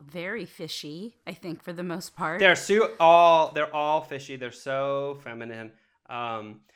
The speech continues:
Speaker 2: which, y-, you know, and that's something else, too, that's kind of interesting is that it's not necessarily, uh, th-, and this is a bigger, this is a bigger topic, but, you know, fishy is seen as a real positive in the drag community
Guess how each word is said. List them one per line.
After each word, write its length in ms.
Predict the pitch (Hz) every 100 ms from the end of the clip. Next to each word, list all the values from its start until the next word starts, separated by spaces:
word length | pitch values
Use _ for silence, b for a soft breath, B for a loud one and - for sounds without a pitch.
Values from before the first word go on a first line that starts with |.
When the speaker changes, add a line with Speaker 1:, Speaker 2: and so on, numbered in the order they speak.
| b
Speaker 2:
which, 240 | 196 190 -
y-, 140 | 160 -
you 100 | 202
know, 140 | 143 139
and 100 | 170
that's 140 | 220
something 220 | 233 208
else, 180 | 190 185
too, 200 | - 262
that's 200 | 190 -
kind 240 | - 156 139
of 240 | 131 - _ _
interesting 540 | 165 135 127 - 135 123
is 120 | 117
that 340 | 120 104 - _ _ _ _ _ _ _ _ _ _ _ -
it's 220 | 151 147
not 300 | 165 180 151
necessarily, 1120 | 143 139 143 135 - 147 156 110 95 92 131 139 _ _ -
uh, 300 | 147 151 151 147
th-, 140 | 170
and 100 | 170
this 140 | 185 185
is 100 | 160
a 60 |
bigger, 240 | 143 143 143
this 140 | 151
is 60 | 147
a 40 |
bigger 160 | 139 127
topic, 320 | 170 170 123
but, 260 | - 139 156
you 80 | 147
know, 80 | 139
fishy 440 | 196 196 208 147
is 100 | 143
seen 160 | 170 143
as 120 | 127
a 40 |
real 140 | 131 127
positive 460 | 135 131 120 113
in 60 | 107
the 40 |
drag 240 | 107 110 -
community 440 | 117 110 107